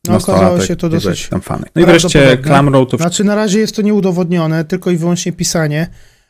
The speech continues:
Speaker 1: e, wchodzenie na psychikę i manipulowanie,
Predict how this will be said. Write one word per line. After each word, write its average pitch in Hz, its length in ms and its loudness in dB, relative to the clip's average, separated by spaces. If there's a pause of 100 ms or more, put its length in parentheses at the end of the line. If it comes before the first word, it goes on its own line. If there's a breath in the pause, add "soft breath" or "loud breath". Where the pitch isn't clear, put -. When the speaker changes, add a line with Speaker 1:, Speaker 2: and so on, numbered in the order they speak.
(120)
Speaker 1:
e, 156 280 0
wchodzenie 175 400 -2
na 175 100 0
psychikę 165 440 -2
i 165 40 0
manipulowanie, 165 840 -2